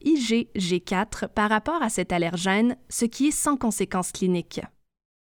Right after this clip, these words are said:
Dans des contextes expérimentaux, le dosage des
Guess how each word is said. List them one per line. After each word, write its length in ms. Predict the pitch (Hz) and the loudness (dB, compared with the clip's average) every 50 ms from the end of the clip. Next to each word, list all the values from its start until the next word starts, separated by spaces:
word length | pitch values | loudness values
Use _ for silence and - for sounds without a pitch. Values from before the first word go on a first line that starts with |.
| _ _ _ _ _ _ _ _ _ _ | _ _ _ _ _ _ _ _ _ _
Dans 140 | 185 196 202 | 0 2 4
des 120 | 202 220 | 4 2
contextes 560 | 208 - 214 202 - 214 196 - - - - - - | 2 2 0 2 2 0 -2 -2 -4 -6 -6 -2 -2
expérimentaux, 920 | 233 226 - - - 233 214 226 220 214 214 208 - - 233 262 285 349 415 | -2 -2 -2 0 0 2 4 4 4 4 4 2 2 2 0 2 0 -2 -2
le 160 | - 226 196 185 | 0 2 4 4
dosage 540 | 196 233 233 226 - 254 294 330 302 254 | 4 4 2 2 0 -2 -2 -2 -2 0
des 160 | 190 190 185 | 2 2 0